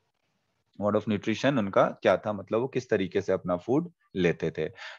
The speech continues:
तो अब क्या था कि सबसे पहले तो जो आर्किया आए वो एब्जॉर्प्टिव हेटरोट्रॉफ थे। आपको पता है न्यूट्रिशन, हम,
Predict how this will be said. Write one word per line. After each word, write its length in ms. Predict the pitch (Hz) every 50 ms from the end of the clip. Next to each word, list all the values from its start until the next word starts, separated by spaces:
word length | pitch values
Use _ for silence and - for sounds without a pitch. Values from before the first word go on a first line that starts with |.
| _
तो 60 | -
अब 200 | 156 - 135 123 -
क्या 140 | - 139 135
था 140 | 131 147 143
कि 140 | 147 156 147
सबसे 480 | - - - 151 143 - - - 175
पहले 380 | 160 - 110 101 95 95 98 98
तो 340 | - - 110 127 - - - _ - - _ _ _ -
जो 580 | 113 107 104 - 127 127 131 139 123 - - _ _ _ _ _ _ _ -
आर्किया 560 | 107 110 110 110 113 - 131 127 131 135 - -
आए 360 | 104 101 98 101 113 143 156 - _ _ _ _ _ _ _ _
वो 440 | 110 107 113 123 135 156 156 - - _ _ _ _ _ _ _ _ _ _ _ _ _ _ 113
एब्जॉर्प्टिव 680 | 117 113 107 117 131 131 135 135 135 151 147 135 117
हेटरोट्रॉफ 640 | 104 92 85 - 101 98 92 - - 82 80 80 - _ -
थे। 60 | 78 - 95 107 - -
आपको 200 | 104 107 107 131
पता 220 | 113 120 117 139 135
है 80 | 135
न्यूट्रिशन, 600 | 123 113 110 107 - 120 120 113 - 127 127 123 113
हम, 180 | - 101 95